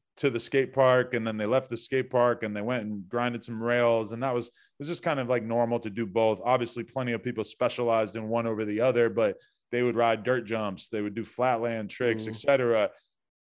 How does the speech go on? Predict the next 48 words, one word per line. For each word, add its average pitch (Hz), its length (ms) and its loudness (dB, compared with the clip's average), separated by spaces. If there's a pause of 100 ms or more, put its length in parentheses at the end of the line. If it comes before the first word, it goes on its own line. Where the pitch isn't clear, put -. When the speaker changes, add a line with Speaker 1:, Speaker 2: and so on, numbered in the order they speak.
(160)
Speaker 1:
Now 139 380 2
you 165 160 2
have 139 120 0
somebody 143 320 0
like 127 160 2
Ryan 123 360 0
Williams, 113 520 0
who 123 140 0
ironically 110 560 2
I 107 100 4
actually 107 360 0
ran 101 360 -6
into 104 280 -6
when 98 140 -4
I 98 80 -2
was 98 100 -2
out 104 140 0
riding 101 240 -2
street 113 340 -6
a 98 60 -10
couple 107 200 -6
weeks 120 220 -4
ago. 104 220 -4
But 98 260 -2 (500)
Speaker 2:
Yeah. 143 340 2
Speaker 1:
what 139 160 2
he's 185 340 -4
doing 123 580 -6
with 131 200 -2
the 123 100 -2
rubber 131 720 0
landings 123 840 -2
and 117 140 -6
the 113 60 -10
nitro 131 440 -2
circus 127 800 -2
and 113 180 -6
doing 135 280 -2
the, 117 180 0 (320)
the 185 80 -6
triple 135 400 -4
backflip, 127 600 -2
tail 127 320 0
whip 127 240 -2
type 127 260 0
stuff, 127 460 0
I 127 40 -2
mean, 123 300 -4